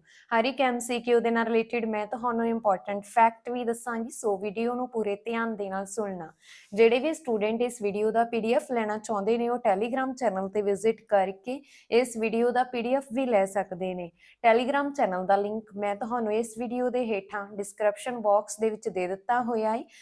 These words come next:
ਤਾਂ ਜ਼ਿਆਦਾ ਟਾਈਮ ਵੇਸਟ ਨਾ ਕਰਦੇ ਹੋਏ ਅਸੀਂ ਅੱਜ ਦੀ ਇਹ ਵੀਡੀਓ ਸਟਾਰਟ ਕਰਦੇ ਹਾਂ। ਜੇਕਰ ਤੁਹਾਨੂੰ ਵੀਡੀਓ ਚੰਗੀ ਲੱਗੇ ਤਾਂ ਪਲੀਜ਼ ਵੀਡੀਓ ਨੂੰ ਲਾਈਕ ਅਤੇ ਸ਼ੇਅਰ ਜ਼ਰੂਰ ਕਰ ਦੇਣਾ। ਵਾੜਾ ਦੀ ਤਾਜ਼ਾ ਰਿਪੋਰਟ ਦੇ ਅਨੁਸਾਰ ਸਾਲ ਦੋ ਹਜ਼ਾਰ ਬਾਈ ਵਿੱਚ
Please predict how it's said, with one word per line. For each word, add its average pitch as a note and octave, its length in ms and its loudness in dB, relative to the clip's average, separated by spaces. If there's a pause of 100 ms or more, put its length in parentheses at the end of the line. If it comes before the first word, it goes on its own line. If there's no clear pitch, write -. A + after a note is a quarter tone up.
(160)
ਤਾਂ B3 120 6
ਜ਼ਿਆਦਾ A#3 320 6
ਟਾਈਮ C4 360 0
ਵੇਸਟ G#3+ 480 -2
ਨਾ G3+ 160 -4
ਕਰਦੇ G3+ 340 0
ਹੋਏ G3 300 0
ਅਸੀਂ G#3 300 -4
ਅੱਜ G3 120 -6
ਦੀ B3+ 180 -4
ਇਹ C4 100 2
ਵੀਡੀਓ G#3+ 400 -2
ਸਟਾਰਟ A3 360 2 (100)
ਕਰਦੇ G3+ 400 2
ਹਾਂ। D#4 60 -6 (360)
ਜੇਕਰ B3+ 280 4
ਤੁਹਾਨੂੰ C4 420 2
ਵੀਡੀਓ A#3 320 0
ਚੰਗੀ A3 320 0
ਲੱਗੇ G#3 240 0
ਤਾਂ G#3+ 160 2
ਪਲੀਜ਼ A#3+ 380 -8 (100)
ਵੀਡੀਓ G#3 300 -4
ਨੂੰ A#3 120 -4
ਲਾਈਕ G3 320 -2
ਅਤੇ G3+ 180 -4
ਸ਼ੇਅਰ G3 320 0
ਜ਼ਰੂਰ G3 360 -4
ਕਰ E3+ 260 -6
ਦੇਣਾ। E3+ 380 -10 (400)
ਵਾੜਾ A3 420 10
ਦੀ C4+ 180 0
ਤਾਜ਼ਾ A3+ 460 8
ਰਿਪੋਰਟ A#3 400 0
ਦੇ A#3 180 4
ਅਨੁਸਾਰ A3+ 520 4
ਸਾਲ A3 380 6
ਦੋ A#3 220 0
ਹਜ਼ਾਰ B3+ 280 4
ਬਾਈ F#3 340 2
ਵਿੱਚ F3 400 -8